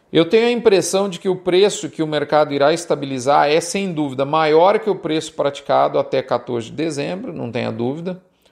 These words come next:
né? É, mas pode ser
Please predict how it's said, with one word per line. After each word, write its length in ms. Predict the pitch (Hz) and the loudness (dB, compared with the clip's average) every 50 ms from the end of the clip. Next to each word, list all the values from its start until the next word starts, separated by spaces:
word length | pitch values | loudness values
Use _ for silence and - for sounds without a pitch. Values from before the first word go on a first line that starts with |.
| _ _ _ - | _ _ _ -8
né? 340 | 107 110 120 143 170 165 - _ _ _ _ _ _ _ _ _ _ | -4 -2 -2 -2 -4 -6 -10 _ _ _ _ _ _ _ _ _ _
É, 960 | - 110 107 110 113 113 113 113 113 117 117 117 117 113 113 110 113 113 113 - - _ _ _ _ _ | -2 2 2 4 4 4 4 2 2 2 2 2 2 2 2 2 0 0 -2 -6 -12 _ _ _ _ _
mas 1040 | - 139 143 156 165 180 190 196 196 196 202 214 220 220 - - - - - - _ _ _ _ _ _ _ _ _ | -12 -8 -6 -2 0 2 4 4 4 4 2 2 0 -2 -6 -8 -8 -10 -14 -16 _ _ _ _ _ _ _ _ _
pode 540 | 175 185 196 202 214 226 214 196 233 233 | 6 6 8 8 6 4 2 -2 -6 -8
ser 680 | 220 - - - 180 165 160 160 165 175 170 - _ | -8 -6 -4 -2 -2 0 0 0 -2 -4 -6 -12 _